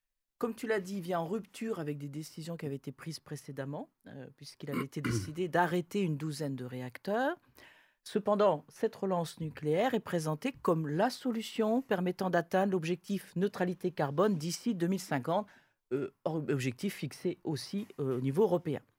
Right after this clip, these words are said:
Donc pour y arriver, un plan d'action avec deux piliers, ou su-, s'appuyant sur deux piliers. Le premier,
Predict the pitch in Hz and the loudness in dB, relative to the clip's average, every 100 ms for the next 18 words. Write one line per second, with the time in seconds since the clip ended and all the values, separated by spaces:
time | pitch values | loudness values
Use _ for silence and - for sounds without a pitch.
0 | _ _ - - _ _ 226 240 302 285 | _ _ -20 -20 _ _ 0 4 4 6
1 | 277 277 247 277 311 254 214 208 208 - | 6 6 2 4 4 4 2 2 2 0
2 | - 269 196 233 247 - 123 143 269 - | 0 2 4 2 0 -8 -4 2 2 0
3 | 226 185 190 131 120 - 135 - 156 180 | -2 2 2 2 -4 -8 -4 -2 -2 0
4 | 202 - 147 190 185 170 147 - _ - | -2 -2 -2 -2 -2 -8 -10 -16 _ -20
5 | - - 175 247 247 - 247 233 262 277 | -20 -8 0 0 4 4 4 4 4 4